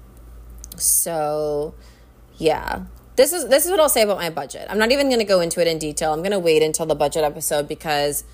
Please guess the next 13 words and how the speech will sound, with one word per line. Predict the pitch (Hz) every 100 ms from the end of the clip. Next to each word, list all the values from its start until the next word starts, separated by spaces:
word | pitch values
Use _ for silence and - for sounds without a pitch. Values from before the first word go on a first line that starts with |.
| - - - - - - - - - - - - -
it | 277
has | 285
been | 240 220
horrible. | 170 95 - 165 185 -
It | 220
has | 214
been | 208 202
absolutely | 196 196 185 202 170
horrible. | 156 143 147 143 139
Like, | 160 160 170
this | 185 202 - -
has | 202 180
been | 175 165 156 156 156